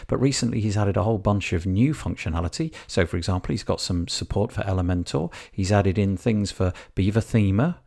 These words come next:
Um, he's added in A C F and pods fields. He's got those working as well.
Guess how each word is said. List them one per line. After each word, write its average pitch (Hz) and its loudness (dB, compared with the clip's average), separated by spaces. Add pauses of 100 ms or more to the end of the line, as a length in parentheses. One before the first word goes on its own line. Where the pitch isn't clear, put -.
Um, 98 -8
he's 92 -6
added 92 -2
in 90 -2
A 104 0
C 107 0
F - -2
and 101 -4
pods - -2
fields. 110 0
He's 104 -14
got - -2
those 104 -4
working 107 0
as 95 -4
well. 143 0